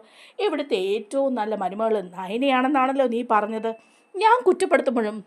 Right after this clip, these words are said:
നീ നയനെ സപ്പോർട്ട് ചെയ്ത് പറഞ്ഞുകൊണ്ടിരുന്നതല്ലേ ജാനകി? ഇപ്പൊ എന്താ നിനക്ക് പെട്ടെന്നൊരു മാറ്റം? അപ്പൊ ജാനകി പറയാണ്, "പല കാര്യങ്ങളിൽ നിന്നും ഏടത്തി മാറ്റമൊക്കെ ഉണ്ടാകുന്നത്, അല്ലാതെ ഒന്നും അല്ല"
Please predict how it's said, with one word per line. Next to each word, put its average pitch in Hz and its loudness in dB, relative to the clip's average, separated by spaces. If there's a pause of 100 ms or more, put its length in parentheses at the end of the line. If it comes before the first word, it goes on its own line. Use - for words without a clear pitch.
നീ 214 -4
നയനെ 226 0
സപ്പോർട്ട് - 0
ചെയ്ത് 311 0
പറഞ്ഞുകൊണ്ടിരുന്നതല്ലേ 285 2
ജാനകി? 226 0 (320)
ഇപ്പൊ 370 2
എന്താ 339 4
നിനക്ക് 220 -4
പെട്ടെന്നൊരു 233 -2
മാറ്റം? 185 -4 (760)
അപ്പൊ 190 -4
ജാനകി 214 -4
പറയാണ്, 208 -2 (420)
"പല 214 2
കാര്യങ്ങളിൽ 220 4
നിന്നും 294 0
ഏടത്തി 202 -2
മാറ്റമൊക്കെ 214 -2
ഉണ്ടാകുന്നത്, 185 -2 (440)
അല്ലാതെ 190 0 (420)
ഒന്നും 226 -2
അല്ല" 196 -2